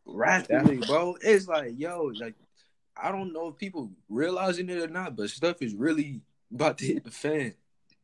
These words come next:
Speaker 2: And even speaking on that coin shortage, I, uh, people were just getting so upset, but not looking at it, analyzing it. This is where that self-sufficiency comes. Because when there was a coin shortage,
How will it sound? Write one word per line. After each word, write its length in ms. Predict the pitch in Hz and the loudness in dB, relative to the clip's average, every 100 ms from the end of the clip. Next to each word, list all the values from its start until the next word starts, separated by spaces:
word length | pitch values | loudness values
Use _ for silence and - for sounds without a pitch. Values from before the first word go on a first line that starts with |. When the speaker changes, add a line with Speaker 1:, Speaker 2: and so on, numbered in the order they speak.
| _ _ _ | _ _ _
Speaker 2:
And 320 | 131 143 135 - - | -2 -2 -2 -8 -6
even 240 | 202 196 | 0 0
speaking 360 | 170 202 190 175 | 0 -2 0 0
on 100 | 165 | 0
that 240 | 139 113 | -2 -4
coin 340 | - 143 185 180 | -6 -4 -2 -2
shortage, 520 | - 120 107 - - _ | 0 0 0 -4 -14 _
I, 180 | 71 117 - | -4 -4 -4
uh, 220 | 110 120 117 | -2 0 0
people 280 | - 165 160 | 0 -2 2
were 120 | 131 | 2
just 320 | 123 123 113 113 | 2 0 -2 0
getting 240 | 131 120 | 0 0
so 200 | - 123 | -2 -2
upset, 440 | 92 - 151 135 | -2 0 2 2
but 100 | 107 | 0
not 260 | 113 110 90 | -4 -4 -4
looking 360 | 104 127 123 107 | -2 -2 -2 -4
at 140 | 92 | -4
it, 120 | 85 - | -4 -4
analyzing 640 | 120 120 104 87 87 90 76 | -2 0 0 -2 -6 -14 -20
it. 60 | _ _ _ | _ _ _
This 180 | 117 123 | -4 -2
is 60 | 120 | -2
where 160 | 113 | 0
that 140 | 98 95 | 0 0
self-sufficiency 720 | 123 110 104 - 131 - 107 | -4 -4 -4 -2 -2 -2 -8
comes. 340 | 104 95 87 _ _ _ | -6 -10 -10 _ _ _
Because 500 | 110 107 117 110 104 - _ | -8 2 4 4 2 -6 _
when 120 | 104 | -4
there 120 | 127 135 | 0 2
was 100 | 113 | 0
a 60 | |
coin 260 | - 143 170 | -2 -2 -2
shortage, 460 | 160 123 113 - | 4 2 2 -8